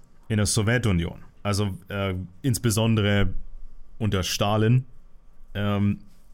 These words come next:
dann erkennen wir, die Ausgangssituation war,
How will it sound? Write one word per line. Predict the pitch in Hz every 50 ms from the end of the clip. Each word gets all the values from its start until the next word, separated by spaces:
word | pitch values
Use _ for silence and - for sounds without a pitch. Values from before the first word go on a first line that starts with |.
| - - - - - - - - - - - - -
dann | - 117 117
erkennen | 120 120 - 131 135 160 170 143 117
wir, | 120 131 143 170 143
die | - 117 110 101
Ausgangssituation | 82 117 170 175 - 127 104 95 - 104 90 98 98 92 90 - - 95 92 110 139 139 104
war, | 95 92 107 135 156 - -